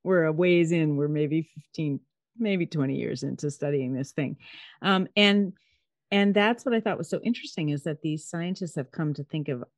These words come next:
the word empathy as this umbrella term that encompasses these different ways of interacting. And the, on some, the, the first one is the most,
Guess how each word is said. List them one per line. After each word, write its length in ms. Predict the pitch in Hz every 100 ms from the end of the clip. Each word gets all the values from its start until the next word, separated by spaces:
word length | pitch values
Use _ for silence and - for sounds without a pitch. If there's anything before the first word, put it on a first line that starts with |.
| -
the 80 | 143 139
word 360 | 175 165 143 -
empathy 440 | 196 185 156 135
as 160 | 135 -
this 280 | 135 131 -
umbrella 600 | 131 120 139 165 170 131
term 440 | 131 147 127 131
that 200 | 131 131 -
encompasses 760 | 135 - 160 160 160 - 131
these 200 | - 131
different 400 | - 143 - 147
ways 240 | - 135 135
of 80 | 127
interacting. 560 | 131 208 262 160 135
And 100 | 139
the, 160 | 131 143 - - - _ _ _ _ _ _
on 160 | 165 165
some, 320 | 269 262 214 -
the, 240 | 156 -
the 160 | - 156
first 320 | - 202 -
one 140 | 160
is 180 | 139 131
the 80 | 139
most, 360 | 135 131 127